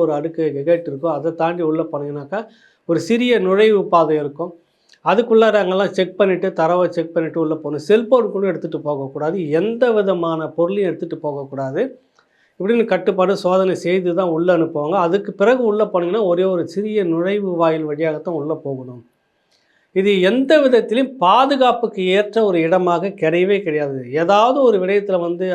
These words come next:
அங்க வந்து சுத்தி வளைச்சு அட்டாக் பண்ணாங்கன்னா எதிர்காலத்துல தப்பி வெளியேறுவதற்கான வழி ஒரு வழி தான் இருக்கு. அந்த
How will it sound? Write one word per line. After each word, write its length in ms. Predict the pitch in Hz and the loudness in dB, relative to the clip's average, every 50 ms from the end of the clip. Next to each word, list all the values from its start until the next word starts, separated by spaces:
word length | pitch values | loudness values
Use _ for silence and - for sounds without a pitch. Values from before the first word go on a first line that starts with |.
| 165 | 0
அங்க 140 | 160 156 156 156 156 | 0 -2 -2 -4 -4
வந்து 140 | 165 165 151 - | -4 -6 -6 -8
சுத்தி 220 | 165 165 165 190 175 | -10 -8 -4 -2 -2
வளைச்சு 240 | 165 160 151 160 - 170 151 | 0 -2 -2 -4 -4 -4 -4
அட்டாக் 340 | 143 - 170 165 160 165 - | -2 -2 -2 -4 -4 -4 -8
பண்ணாங்கன்னா 360 | 147 147 151 156 151 156 156 147 139 139 | -8 -6 -6 -8 -8 -8 -6 -6 -6 -4
எதிர்காலத்துல 640 | 143 156 151 147 151 147 147 143 143 135 135 156 254 285 - _ _ _ _ _ _ _ - 202 | -4 -4 -4 -2 -4 -4 -6 -8 -10 -8 -4 -4 -4 -4 -8 _ _ _ _ _ _ _ -2 -2
தப்பி 280 | 220 - - 339 311 277 233 | -2 0 2 2 4 6 6
வெளியேறுவதற்கான 760 | 220 233 285 285 277 262 240 233 208 220 196 196 190 185 185 175 | 4 6 6 6 6 6 6 4 4 2 0 0 0 0 0 0
வழி 160 | 180 202 240 220 180 170 | 0 -2 0 0 2 4
ஒரு 120 | 190 202 214 | 4 6 6
வழி 160 | 214 202 208 202 | 6 4 4 4
தான் 140 | 202 190 | 2 0
இருக்கு. 180 | 175 165 170 165 | 0 0 0 -2
அந்த 120 | 156 147 | 0 2